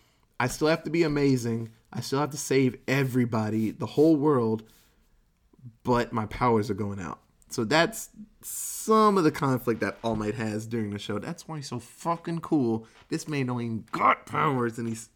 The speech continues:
out here being amazing. So, uh, Wolfram is just the main bad guy, and he's like, "Mm-hmm, I'm bad.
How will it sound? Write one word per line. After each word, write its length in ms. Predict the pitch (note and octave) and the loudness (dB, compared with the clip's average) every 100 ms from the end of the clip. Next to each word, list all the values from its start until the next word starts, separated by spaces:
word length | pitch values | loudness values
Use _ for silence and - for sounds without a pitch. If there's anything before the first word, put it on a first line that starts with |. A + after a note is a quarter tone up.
| A2 | -6
out 160 | A#2+ A#2+ | -4 -2
here 80 | G2+ | -4
being 220 | A2+ G#2+ | -4 -4
amazing. 460 | G2+ G2+ G2+ G2 - _ _ _ _ | -4 -4 -6 -8 -16 _ _ _ _
So, 500 | - A3 A3 G3 A3 - _ _ | -4 0 2 2 -2 -14 _ _
uh, 180 | D#3 D3+ | 0 0
Wolfram 580 | C#3 F#3+ A3+ G#3 G#3+ G#3+ - _ _ _ - - | 4 2 2 0 0 -2 -8 _ _ _ -20 0
is 280 | D#3+ E3 D#3 | 4 4 2
just 180 | E3 E3 | -4 -4
the 80 | E3+ | -2
main 240 | E3+ F3+ | -2 0
bad 300 | D#3 E3 E3 | 0 0 0
guy, 220 | E3+ D#3+ | -2 -2
and 140 | D#3 D3 | -2 -4
he's 160 | C#3 | -2
like, 280 | C3+ B2 A#2 | 0 0 -2
"Mm-hmm, 640 | C#3 E3 C#3 G3+ G3+ F3+ D3 | -4 -6 -6 -6 -4 -4 -4
I'm 560 | C3 D3+ D3 C3 A2 | -4 -2 -2 -4 -4
bad. 1000 | G2+ B2 F3 G3+ G3+ D3 C3 A2 G#2 F#2+ | -2 0 0 -2 -2 -2 0 0 -2 -4